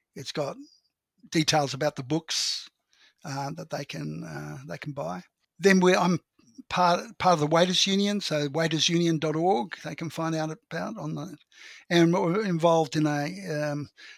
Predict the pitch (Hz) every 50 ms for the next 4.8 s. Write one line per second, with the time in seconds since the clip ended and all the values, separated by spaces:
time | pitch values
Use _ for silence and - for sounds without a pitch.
0 | _ _ - 170 156 165 160 156 156 147 156 151 143 - - - 160 160 156 156
1 | 147 - 160 151 147 139 127 156 156 151 - - 160 147 143 143 123 143 147 147
2 | 147 151 151 151 147 - - 147 139 - 147 147 151 160 - - 156 151 147 147
3 | 151 156 156 151 151 147 160 160 - - - - 165 151 - - - 156 156 151
4 | 147 147 151 143 - - 156 147 147 147 147 147 151 151 - 196